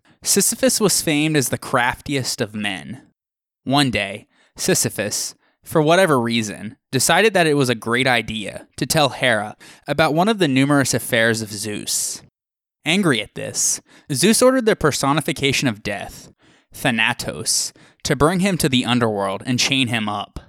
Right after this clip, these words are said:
But Sisyphus slyly asked Thanatos to demonstrate how the chains worked. He agreed, and as he was doing so, Sisyphus seized the opportunity to tie Thanatos up instead, and so death itself was bound up.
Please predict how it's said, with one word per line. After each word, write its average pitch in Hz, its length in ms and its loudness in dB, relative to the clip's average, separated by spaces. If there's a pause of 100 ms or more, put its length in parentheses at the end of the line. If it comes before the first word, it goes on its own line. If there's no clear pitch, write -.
(560)
But 143 160 2
Sisyphus 254 540 2
slyly 131 640 2
asked 117 380 -2
Thanatos 110 920 -2
to 143 100 -2
demonstrate 160 500 0
how 139 160 2
the 123 120 0
chains 110 460 0
worked. - 520 -12 (560)
He 226 260 2
agreed, 113 520 0 (140)
and 135 120 -2
as 180 200 2
he 247 80 2
was 139 160 2
doing 123 400 0
so, 98 400 -4 (340)
Sisyphus 220 500 2
seized 170 340 -2
the 151 100 2
opportunity 110 800 -2 (200)
to 160 100 -2
tie 147 320 0
Thanatos 123 680 0
up 104 160 -4
instead, 98 720 -8 (440)
and 123 120 0
so 151 200 2
death 139 280 0
itself 113 580 0
was 107 140 -4
bound 107 360 -2
up. 104 280 -8